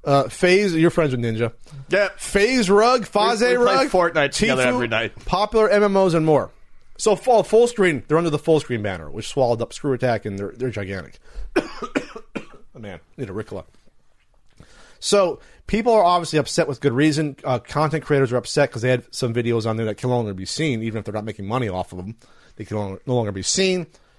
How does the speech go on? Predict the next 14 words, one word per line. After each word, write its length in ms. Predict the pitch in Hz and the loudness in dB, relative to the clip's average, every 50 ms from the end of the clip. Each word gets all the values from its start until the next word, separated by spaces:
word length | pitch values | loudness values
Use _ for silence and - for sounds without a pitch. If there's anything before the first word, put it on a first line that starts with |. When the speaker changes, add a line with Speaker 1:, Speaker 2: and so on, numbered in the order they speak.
| - - - - - - - | -20 -20 -20 -20 -20 -16 -8
Speaker 1:
And 160 | - 131 135 | -4 -2 2
what 160 | 143 165 160 - | 2 2 0 0
the 80 | 135 | -6
fuck? 300 | - - 127 107 - - - - - _ _ | -6 -4 -4 -4 -4 -6 -12 -20 -20 _ _
The, 220 | 160 190 - 170 170 | -4 -4 -2 -2 0
the 160 | 160 180 208 | 0 2 2
issue 260 | 262 262 - 302 320 214 | 2 2 2 2 2 2
with, 300 | 196 196 180 165 - 156 | 4 2 0 0 0 -2
with, 260 | 156 139 - - - - | -4 -4 -4 -8 -16 -14
with 180 | - 180 165 156 | -12 -12 -6 -2
YouTube 380 | 156 165 165 - - 160 143 | -2 -2 -2 -2 -2 -4 -4
creation 480 | - - 147 143 143 127 - 127 117 - | -2 0 0 2 2 0 -4 -8 -10 -10
is 140 | 127 117 104 | -10 -6 -2
that, 340 | 120 113 110 110 - - | 0 0 0 -2 -4 -8